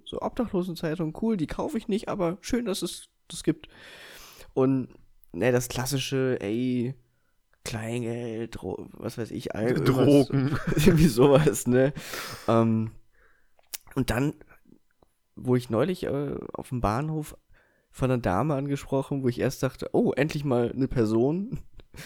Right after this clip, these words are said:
Speaker 1: die vielleicht einfach wirklich nur Information will und nicht mein Geld.“ Die Leute wollen immer nur mein Geld. Sehe ich, sehe ich reich aus? Mal so eine
Speaker 2: Ja.
Speaker 1: Zwischenfrage.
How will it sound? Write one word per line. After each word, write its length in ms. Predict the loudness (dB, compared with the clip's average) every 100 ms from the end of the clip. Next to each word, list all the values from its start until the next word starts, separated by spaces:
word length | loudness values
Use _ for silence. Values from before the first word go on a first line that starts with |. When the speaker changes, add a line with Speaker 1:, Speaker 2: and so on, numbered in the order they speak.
| -18 -2
Speaker 1:
die 100 | 0
vielleicht 300 | 4 4 4
einfach 280 | 0 0 0
wirklich 220 | 0 0
nur 80 | 0
Information 640 | 0 0 0 2 2 4
will 240 | 2 0 -4 -8
und 160 | -2
nicht 140 | -2 0
mein 160 | 2
Geld.“ 340 | 2 2 2 -2 -20 -20 -16 -16 -16 -20 _ -8 -4
Die 40 | 0
Leute 280 | 2 4 6
wollen 180 | 6
immer 220 | 6 2 4
nur 140 | 4
mein 180 | 2 0
Geld. 420 | -2 -2 -4 -8 -20 _ _
Sehe 180 | 2 4
ich, 160 | 4 -2 -8
sehe 140 | 0 2
ich 180 | 4 6
reich 340 | 6 6 4
aus? 220 | 0 4
Mal 100 | 6
so 60 | 8
eine 80 | 6
Speaker 2:
Ja. 100 | 4
Speaker 1:
Zwischenfrage. 560 | 2 0 -4 -4 -4